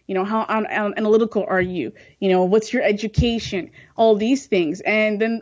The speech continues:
our value systems when it comes to, like, the heart, the emotions, the spirit, you know, it's kind of fell to the wayside. We are experiencing a spiritual re-, a renaissance right now where that, that, that awareness is coming back. But yeah, definitely.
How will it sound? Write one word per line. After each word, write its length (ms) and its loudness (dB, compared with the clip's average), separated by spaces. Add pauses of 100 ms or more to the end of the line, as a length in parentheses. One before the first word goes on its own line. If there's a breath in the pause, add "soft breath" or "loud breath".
(120)
our 240 2
value 380 -2
systems 340 -8
when 100 -4
it 120 -8
comes 320 -6
to, 80 -6
like, 320 -2
the 80 -6
heart, 440 0
the 120 -2
emotions, 640 -2
the 80 -6
spirit, 560 2 (500 loud breath)
you 140 -2
know, 180 2
it's 200 -2
kind 200 -2
of 140 -2
fell 300 0
to 100 -6
the 80 0
wayside. 480 -4
We 80 4
are 240 2
experiencing 560 -10
a 20 -8
spiritual 360 -8
re-, 180 2
a 80 -2
renaissance 560 -4
right 180 -2
now 220 -2
where 180 2
that, 320 -4
that, 300 -2 (180)
that 340 -2
awareness 520 0
is 180 -4
coming 380 -2
back. 420 -4 (640 loud breath)
But 480 0 (140)
yeah, 260 0
definitely. 1000 -6